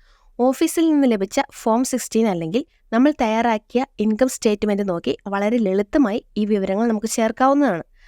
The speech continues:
അതിലാദ്യം പേഴ്സണൽ ഇൻഫർമേഷൻ ആണ്.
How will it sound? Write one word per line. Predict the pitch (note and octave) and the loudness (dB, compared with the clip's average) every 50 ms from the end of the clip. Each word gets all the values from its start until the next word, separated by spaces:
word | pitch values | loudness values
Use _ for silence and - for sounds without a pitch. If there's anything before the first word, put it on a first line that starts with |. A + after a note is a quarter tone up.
| - - _ _ _ _ _ _ _ _ _ _ - | -20 -20 _ _ _ _ _ _ _ _ _ _ -4
അതിലാദ്യം | C#4 D4 F4 E4 B3 A#3 A3+ A#3 C4+ F4 - _ _ _ | -2 2 2 2 2 2 2 0 0 -2 -2 _ _ _
പേഴ്സണൽ | B3 A3+ A3+ A3+ - A#3+ B3+ D4 - - - | 0 0 0 -2 0 0 0 0 0 -2 -4
ഇൻഫർമേഷൻ | A3 G#3+ - - A#3 A#3 A#3 A#3+ A3 - A#3 F#3+ | -4 -4 -2 -2 0 0 0 0 0 -2 -2 -4
ആണ്. | D#3 D#3 | -4 -6